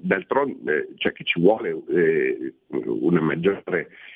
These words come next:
eh, compattezza, che alcune affermazioni, eh, quelle che proprio arrivano a giustificare Putin, mh, non mi, non mi scandalizza che siano anche un po', eh, emarginate dal dibattito pubblico, però non voglio dire che, eh, si deve arrivare al punto di,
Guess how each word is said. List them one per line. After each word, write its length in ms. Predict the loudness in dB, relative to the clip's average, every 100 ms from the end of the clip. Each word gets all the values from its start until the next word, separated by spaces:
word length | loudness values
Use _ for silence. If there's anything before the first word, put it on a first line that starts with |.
| -14
eh, 160 | -4 0
compattezza, 640 | 0 -2 -2 -2 -2 -4
che 100 | -6
alcune 520 | -8 -10 -4 2 2 2
affermazioni, 1120 | -2 -2 0 -4 -2 2 2 2 2 0 0
eh, 200 | -2 -2
quelle 280 | 2 0 0
che 120 | -4
proprio 320 | -2 -2 0 -2
arrivano 300 | 0 0 -2
a 60 |
giustificare 680 | -4 -6 -8 -6 -4 -4 -4
Putin, 500 | -2 -2 2 2 0 -10 -18 -10
mh, 300 | -4 0 0 -2 -12 -14 -10 0
non 360 | 4 4 4
mi, 680 | 2 2 2 0 0 -2 -2 2
non 220 | 4 4
mi 100 | 2
scandalizza 640 | -4 -2 2 2 2 -2 -4
che 120 | -6
siano 240 | -4 -2 0
anche 300 | -2 -2 -6
un 120 | -2
po', 280 | 0 0 -4 -20 -20 0
eh, 420 | 2 2 0 -2
emarginate 720 | -2 -2 -2 0 0 2 -2
dal 160 | -2 0
dibattito 520 | 0 -2 -4 -6 -8
pubblico, 480 | -8 -10 -4 -2 -2
però 480 | 0 0 2 0 0
non 240 | -2 0 2
voglio 240 | 4 4
dire 280 | 4 2 0
che, 180 | -4 -6
eh, 220 | -6 -10
si 80 | -4
deve 160 | -2 0
arrivare 320 | 0 -2 -2
al 140 | -6 -6
punto 280 | -4 0
di, 180 | 0 -2